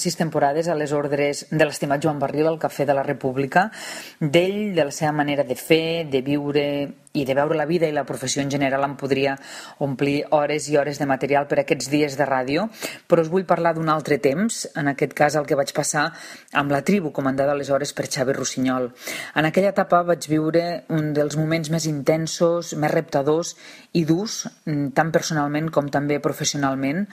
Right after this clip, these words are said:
Em refereixo a la crisi humanitària dels refugiats, o una tragèdia que vam viure sobre el terreny, emetent un programa en directe des del camp d'Idomeni, a la frontera entre Grècia i Macedònia, al maig de l'any dos mil setze.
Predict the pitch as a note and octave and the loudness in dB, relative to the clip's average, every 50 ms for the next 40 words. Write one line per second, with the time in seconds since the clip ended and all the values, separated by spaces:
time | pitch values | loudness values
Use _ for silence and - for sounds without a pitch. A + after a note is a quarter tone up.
0 | - - - - - - - D3+ C#3+ C#3+ D3 - - C#3+ D3 D3+ - - D#3 D3+ | -12 -16 -16 -16 -16 -4 -2 0 2 2 0 0 2 2 2 2 2 0 0 0
1 | D3 D3 D#3 D#3 D3+ D3+ D3 C#3+ D3+ D3 C#3+ C#3+ C#3+ D3+ D3+ D3+ C#3+ C#3+ C#3 - | 0 -2 -2 -2 0 0 0 0 -2 0 0 0 0 2 0 -2 -2 -4 -6 -2
2 | - D3 C3 - C#3+ C#3 D3 F3+ F#3 - - - - _ - D3+ C#3+ C#3 C#3 D3 | -2 -2 0 2 2 2 2 0 -2 -4 -8 -8 -10 _ -4 -2 -2 0 0 0
3 | D3+ D3 - D3 C#3+ C3+ D3 C#3+ C3+ D3 D#3 D3+ - C#3 C3+ C3+ C#3 C#3+ D3 C#3+ | 0 0 0 -2 -2 2 2 2 2 2 0 0 0 0 0 0 0 0 0 0
4 | D3+ D3 - D#3 C#3+ D3 C#3+ C3 D3+ C#3 - C3+ C#3 D#3 C#3 - - - - - | 0 -2 -2 -2 0 0 0 2 0 0 2 0 0 -2 -4 -6 -10 -12 -12 -10
5 | - - - - D3 D3+ D3 - D#3 E3 E3+ D#3+ D#3 D#3 C#3 D#3 D#3+ F3 F3+ F3+ | -12 -8 -4 -2 0 0 2 2 0 0 0 0 0 0 2 2 2 2 2 0
6 | E3+ D#3 D3+ D3+ D3+ C#3+ C#3+ - - D#3+ F3 A3 A3 - - - - - - _ | 0 0 2 4 4 2 2 0 0 0 0 0 -4 -6 -14 -18 -18 -20 -6 _
7 | E3+ D3 D3 D3 D#3 D3 C3+ - D3+ D#3+ E3 E3+ E3+ D#3 C#3+ D3 E3 E3+ D#3+ D3 | 0 0 4 4 2 2 4 2 2 2 2 0 0 0 0 0 0 0 0 0
8 | C#3+ C3+ C3 - - D3 C#3+ C3 D#3 C#3+ C#3+ D3+ D3+ C3+ C#3 C3+ C3+ C3 C#3 C#3 | 0 -2 -2 0 -2 -2 0 2 2 2 2 0 0 0 0 2 2 2 0 0
9 | - E3 D3 D3 C#3+ C3+ - D3+ C#3 C#3 C3+ C#3+ D3 D#3 E3 E3+ - - D#3 C#3 | 0 -2 0 0 -2 0 0 0 0 0 0 0 0 -2 -2 -2 0 0 0 0
10 | C#3 C#3 C#3 C#3 C#3 D#3 D3+ C#3+ C#3 C3+ C#3+ D3+ D3+ C#3+ D3 C#3 C3 - - C3+ | 2 0 0 2 2 0 0 0 -2 0 0 0 0 0 0 -2 -2 -2 0 -2
11 | C3 B2 A#2 A#2+ B2 A#2+ A#2 | -2 -2 -2 -2 -2 -2 -2